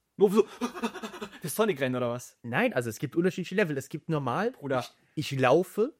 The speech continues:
Speaker 2: normal, dann gibt es die etwas schnellere Form ist Joggen, dann gibt es die noch schnellere Form ist Rennen und das, was ganz an der Spitze ist, ist Sprinten.
Speaker 1: Okay, ich find's eigentlich ganz cool, wie du es gerade gerankt hast. Aber,
Speaker 2: Ja, gerne.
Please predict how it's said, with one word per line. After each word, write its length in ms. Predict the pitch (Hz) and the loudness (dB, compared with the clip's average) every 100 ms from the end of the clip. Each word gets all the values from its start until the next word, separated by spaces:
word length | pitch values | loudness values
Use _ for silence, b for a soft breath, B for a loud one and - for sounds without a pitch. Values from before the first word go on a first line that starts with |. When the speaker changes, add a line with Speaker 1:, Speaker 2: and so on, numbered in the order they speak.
| - | -2
Speaker 2:
normal, 520 | 147 135 120 185 285 _ _ - | 2 4 2 0 -4 _ _ -2
dann 180 | 147 | 0
gibt 220 | 151 - 165 | 0 -2 -6
es 160 | - | -4
die 100 | - | -2
etwas 240 | 147 - 143 | -2 -2 -4
schnellere 300 | 170 160 151 | -2 -2 -2
Form 260 | - 147 | -4 -6
ist 160 | 127 117 | -6 -2
Joggen, 360 | 117 120 170 269 _ _ _ | 2 4 2 -6 _ _ _
dann 180 | 147 147 | 0 0
gibt 180 | 143 - | 0 -2
es 140 | 165 | -4
die 120 | - 143 | -2 -2
noch 140 | 160 | -2
schnellere 340 | - 175 156 | -2 -2 -2
Form 280 | 151 160 156 | -2 -2 -2
ist 160 | 139 127 | -2 -4
Rennen 340 | 113 131 214 | 0 0 -2
und 280 | - 156 135 | -4 -6 0
das, 200 | 156 - | -2 0
was 260 | 147 - - | -4 -4 -2
ganz 260 | 131 156 | -2 -2
an 100 | 143 | -2
der 80 | 131 | -2
Spitze 380 | 117 - 143 - | -2 -4 -6 -6
ist, 260 | - - - | -6 -6 -6
ist 140 | - | -6
Sprinten. 540 | - 208 214 - 101 - _ _ _ _ _ _ _ _ _ _ _ _ _ _ _ _ _ | -4 -2 -2 -4 -10 -12 _ _ _ _ _ _ _ _ _ _ _ _ _ _ _ _ _
Speaker 1:
Okay, 100 | _ | _
ich 40 | 151 | -16
find's 140 | 208 | -14
eigentlich 240 | - 190 - | -12 -12 -10
ganz 160 | 180 - | -12 -10
cool, 100 | 180 | -10
wie 40 | |
du 60 | 147 | -10
es 80 | - | -4
gerade 160 | 143 | -4
gerankt 280 | 135 135 135 | -2 -4 -6
hast. 160 | 120 - | -12 0
Aber, 180 | 151 165 | 6 8
Speaker 2:
Ja, 240 | 170 190 | 8 6
gerne. 160 | 156 | 2